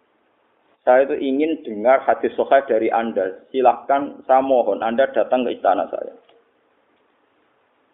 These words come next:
Diundang di istana. Imam Bukhari wonge kotok. Ini di, kan wong alim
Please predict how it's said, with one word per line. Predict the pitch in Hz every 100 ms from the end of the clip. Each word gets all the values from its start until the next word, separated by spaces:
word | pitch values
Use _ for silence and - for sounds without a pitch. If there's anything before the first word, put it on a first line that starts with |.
| _ _ _ _
Diundang | 180 226 220 147 120
di | 139
istana. | - 139 101 -
Imam | 160 233 214
Bukhari | 214 226 247
wonge | 226 226
kotok. | 214 196 - - - _
Ini | 127
di, | 123 127 127
kan | 180
wong | 180 160
alim | 151 156